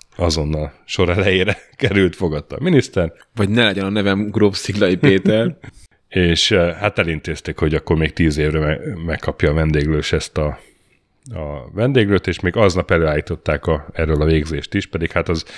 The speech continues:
Speaker 1: az aztán különösen szokatlan volt, de, mert ugye van ennek egy hosszabb átfutása egy ilyen döntésnek, de a Strasznov kapott egy kísérőt, aki az ilyen iktató helységeken végigvezette, és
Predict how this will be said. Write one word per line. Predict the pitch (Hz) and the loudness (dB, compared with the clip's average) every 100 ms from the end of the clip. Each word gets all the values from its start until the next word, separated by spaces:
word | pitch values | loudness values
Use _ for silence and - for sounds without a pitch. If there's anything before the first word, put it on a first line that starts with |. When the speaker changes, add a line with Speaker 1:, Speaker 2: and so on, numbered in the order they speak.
| - | -16
Speaker 1:
az | - | 2
aztán | 95 - 92 | 2 2 -2
különösen | - 95 78 73 78 | 2 0 0 -2 -4
szokatlan | - 76 76 82 73 | -4 -2 -2 0 0
volt, | 76 80 107 - - - - - _ | 0 0 0 -4 -18 -20 -20 -20 _
de, | 80 82 82 80 - _ | -2 2 2 0 -6 _
mert | 85 78 - | -4 -4 0
ugye | 82 | 0
van | 82 | 0
ennek | 76 73 - | 0 -4 -6
egy | 78 | -2
hosszabb | 85 - 73 | -2 0 -2
átfutása | 76 73 82 82 73 - | -2 -4 -6 -4 -2 2
egy | 76 | 2
ilyen | 80 73 71 - _ | 4 4 2 -6 _
döntésnek, | - 82 80 - 76 - 113 | -2 0 0 -2 -4 -2 -2
de | 95 82 - - _ | 2 0 0 -10 _
a | - 76 73 _ | -8 -6 -8 _
Strasznov | - - 85 - 80 | -16 -2 -2 0 -6
kapott | - 82 85 - | -4 -4 -4 -6
egy | - | -6
kísérőt, | - - 80 76 78 | -4 -2 0 0 0
aki | 76 - | -2 0
az | 78 | 0
ilyen | 80 76 - - | 2 0 -6 -20
iktató | - 110 - - 85 | -4 -2 0 0 2
helységeken | 80 78 82 78 - 78 | 2 2 0 0 -2 -2
végigvezette, | 78 76 73 73 73 - 73 | 0 0 0 -2 -2 -2 -2
és | 73 - | -2 -4